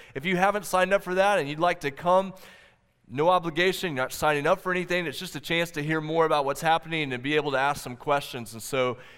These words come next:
uh, Emmaus members, if you know people that would like to be a part of that, let us know and we'll,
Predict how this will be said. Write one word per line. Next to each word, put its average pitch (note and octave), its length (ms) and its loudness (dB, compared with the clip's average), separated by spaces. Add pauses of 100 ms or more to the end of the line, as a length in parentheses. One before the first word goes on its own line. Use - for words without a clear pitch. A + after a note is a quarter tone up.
(200)
uh, A#2 360 2
Emmaus E3+ 440 0
members, E3+ 320 -2
if B2+ 100 -8
you D#3+ 80 -4
know E3+ 140 2
people D#3 260 0
that C#3+ 60 4
would C#3 80 0
like D3 220 0
to C#3+ 60 -8
be D3 140 -2
a C#3 60 2
part D3+ 320 2
of B2+ 80 -6
that, A#2 260 0
let D3+ 160 2
us D3+ 240 -4
know D3 260 0
and B2 120 -4
we'll, C3 300 0